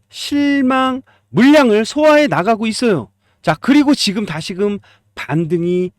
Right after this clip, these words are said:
시작되는 초입 구간에 놓여져 있습니다. 자, 근데 여기서 가장 중요한 포인트는 딱 한 가지예요. 그게 뭐냐면 지금 여기 보이고 있는 이 육천 원 요 부근 있죠. 자,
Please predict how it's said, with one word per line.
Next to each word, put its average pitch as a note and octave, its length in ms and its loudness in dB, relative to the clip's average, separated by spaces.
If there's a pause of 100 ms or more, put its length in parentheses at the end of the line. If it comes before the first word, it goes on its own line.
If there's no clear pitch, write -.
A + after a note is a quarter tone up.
(280)
시작되는 F3+ 1300 -4
초입 C4+ 360 -6
구간에 E3 360 -4
놓여져 C3 360 -4
있습니다. D3+ 640 -6 (280)
자, - 140 -12
근데 A#3+ 260 2
여기서 D3 680 -2 (360)
가장 B3 400 -6
중요한 F3+ 500 -4
포인트는 F#3 640 -6
딱 G#3+ 180 -4
한 A#3+ 220 -6
가지예요. A2 800 -8 (300)
그게 E3 280 -4
뭐냐면 C#3+ 680 -2 (540)
지금 G#3+ 800 2 (360)
여기 B3 380 2
보이고 G#3 460 -4
있는 F#3+ 340 -2
이 D#3 300 -10
육천 F#3+ 480 -6
원 F3 220 -4 (160)
요 C#3+ 120 -4
부근 C#3 360 -8
있죠. C3 340 -12 (300)
자, C3+ 160 -10